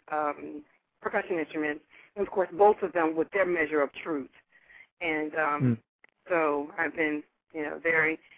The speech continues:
Speaker 1: inspired. I actually believe that Lauryn Hill, um, um, just listening to one of her, um, her poems or her,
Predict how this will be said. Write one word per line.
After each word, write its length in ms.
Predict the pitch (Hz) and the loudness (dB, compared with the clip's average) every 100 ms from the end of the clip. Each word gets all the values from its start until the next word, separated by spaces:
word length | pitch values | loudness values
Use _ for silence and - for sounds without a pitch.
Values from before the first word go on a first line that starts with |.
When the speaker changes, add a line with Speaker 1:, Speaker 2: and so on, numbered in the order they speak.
| - | -18
Speaker 1:
inspired. 360 | 175 170 160 175 | -8 0 2 0
I 180 | 208 | -2
actually 340 | 208 220 - 175 | -2 -2 -2 -8
believe 220 | 170 165 | -6 -4
that 100 | 165 | -4
Lauryn 260 | 165 156 160 | 0 0 0
Hill, 340 | 190 160 - - - _ 165 | 0 0 0 -10 -20 _ -4
um, 320 | 156 156 - _ | -4 -4 -12 _
um, 220 | 175 165 | -4 -4
just 140 | 170 160 | -8 -8
listening 300 | 175 - 165 | -8 -6 -8
to 120 | 170 | -6
one 220 | 156 165 | 0 2
of 100 | 160 - | 0 -2
her, 440 | 165 160 156 - | 0 2 2 2
um, 340 | 165 147 156 - _ | -2 -2 -8 -18 _
her 160 | 196 | -2
poems 480 | 190 190 170 160 160 | 2 2 4 4 2
or 80 | 160 | 0
her, 200 | 165 | 0